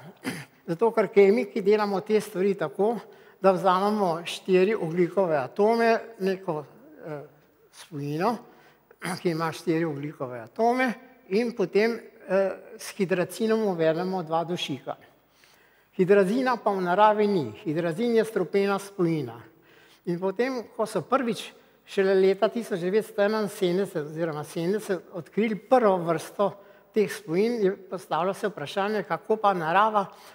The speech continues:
uvede dva dušika skupaj. No, Japonci so šli to stvar natančno raziskovati in so ugotovili, da pravzaprav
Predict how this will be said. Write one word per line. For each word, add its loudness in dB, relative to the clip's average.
uvede 4
dva 2
dušika -2
skupaj. -6
No, 0
Japonci 0
so -6
šli -2
to 0
stvar 0
natančno -4
raziskovati -4
in -2
so -2
ugotovili, 0
da 0
pravzaprav -2